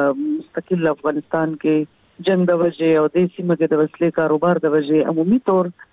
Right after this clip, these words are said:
یو خلک جنګ پرست شوي دي. نو موږ دې وجې نه وایو چې موږ جنګ مخالف نوم یو، جنګ مخالف ټرین مارچ. دا خو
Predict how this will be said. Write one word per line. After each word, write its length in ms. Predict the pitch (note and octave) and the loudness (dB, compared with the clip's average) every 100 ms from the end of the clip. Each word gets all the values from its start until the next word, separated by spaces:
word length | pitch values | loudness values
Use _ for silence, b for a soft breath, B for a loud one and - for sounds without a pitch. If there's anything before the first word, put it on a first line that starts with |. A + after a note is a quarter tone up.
| _ E3 | _ 0
یو 160 | G3+ G3+ F3 - | 2 2 -2 -4
خلک 340 | A#3+ A3 - _ _ - - | -2 -2 -4 _ _ -18 -4
جنګ 140 | E3 F3 | -4 -2
پرست 220 | F3+ G3 - | -2 -4 -2
شوي 220 | A#3 E3+ B2+ | -2 0 0
دي. 100 | B2+ C#3 _ _ - | -2 -4 _ _ 0
نو 80 | F3+ | 2
موږ 180 | G#3 A3 | 2 2
دې 80 | A#3 A3+ | 0 0
وجې 180 | F#3 F#3+ | 0 0
نه 40 | F3+ | 2
وایو 200 | F#3 F#3 | 2 0
چې 100 | E3+ | -2
موږ 140 | E3+ F3+ G3 A#3+ _ _ _ _ - | 0 0 0 -4 _ _ _ _ -4
جنګ 120 | A3 G#3+ | 0 0
مخالف 380 | F#3+ F#3 F#3+ G3+ - _ E3+ F3 | 0 0 0 -2 -4 _ -2 2
نوم 120 | G#3 G#3 | 4 4
یو، 100 | G#3 G#3+ | 2 0
جنګ 120 | G#3+ G#3 F3 | -2 -2 -2
مخالف 440 | - E3 F3+ - - - - | -2 0 -2 -2 -16 -18 -2
ټرین 220 | F#3 E3 D3+ | 0 0 -2
مارچ. 260 | C#3+ C3 - - _ E3+ | -2 -4 -14 -18 _ -4
دا 40 | B3 | -4
خو 100 | B3+ | 2